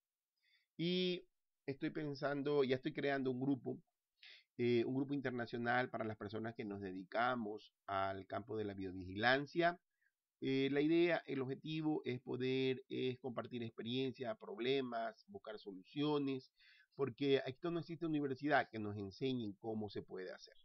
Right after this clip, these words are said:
¿verdad? Eh, me puedes escribir a mi WhatsApp, yo estoy en Guayaquil, Ecuador, ya tenemos compañeros, colegas de Argentina, Perú, Uruguay, Paraguay, Colombia, Estados Unidos.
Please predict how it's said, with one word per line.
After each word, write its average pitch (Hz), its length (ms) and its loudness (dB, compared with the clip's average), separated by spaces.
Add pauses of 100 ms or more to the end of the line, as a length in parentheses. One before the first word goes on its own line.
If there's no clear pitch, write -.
¿verdad? 151 280 -2 (560)
Eh, 127 100 2
me 131 140 4
puedes 139 300 4
escribir 131 640 0
a 131 80 -2
mi 131 120 -2
WhatsApp, 156 500 4
yo 120 100 -4
estoy 113 240 -4
en 113 60 -4
Guayaquil, 127 720 -2
Ecuador, 190 720 8
ya 120 160 -4
tenemos 117 680 -4 (300)
compañeros, 131 760 0
colegas 110 720 -2
de 101 80 -6
Argentina, 110 680 -4 (100)
Perú, 101 460 -2
Uruguay, 95 580 2
Paraguay, 87 720 -2 (100)
Colombia, 104 640 -4 (560)
Estados 113 460 8
Unidos. 131 880 4